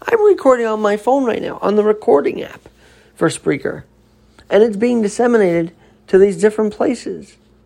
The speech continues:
That means this is a possible ven-, vehicle to truly bring adaptability,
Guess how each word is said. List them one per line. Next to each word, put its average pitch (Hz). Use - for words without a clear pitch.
That 254
means 220
this 226
is 202
a -
possible 196
ven-, 190
vehicle 160
to 180
truly 175
bring 160
adaptability, 170